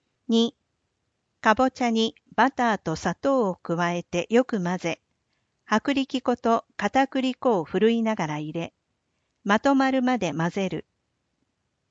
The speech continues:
三、二をラップに包んで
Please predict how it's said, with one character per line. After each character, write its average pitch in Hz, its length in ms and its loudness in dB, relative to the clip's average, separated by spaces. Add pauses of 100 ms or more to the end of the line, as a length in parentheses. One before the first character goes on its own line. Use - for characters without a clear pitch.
(400)
三、 214 300 0 (1000)
二 269 220 6
を 202 160 0 (200)
ラ 196 140 2
ッ - 100 -6
プ 269 120 0
に 269 160 4
包 262 400 -2
ん 180 100 -4
で 160 240 -6